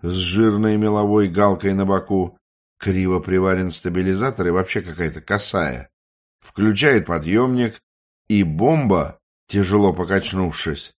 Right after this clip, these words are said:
отрывается от ленты конвейера и ползёт вверх. Цепь до упора наматывается на барабан, и срабатывает концевик.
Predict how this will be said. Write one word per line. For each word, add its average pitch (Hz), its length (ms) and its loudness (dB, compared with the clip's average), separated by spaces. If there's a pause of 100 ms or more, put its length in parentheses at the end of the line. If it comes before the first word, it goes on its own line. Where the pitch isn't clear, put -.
(280)
отрывается 98 880 2
от - 120 -4
ленты 92 360 0
конвейера 113 720 0
и 95 200 -4
ползёт 80 640 -4
вверх. 82 760 -6 (680)
Цепь 117 480 2
до 107 120 8
упора 104 540 2
наматывается 87 880 0
на 82 140 -2
барабан, 80 640 -2 (360)
и 90 140 -4
срабатывает 85 920 -2
концевик. 73 800 -8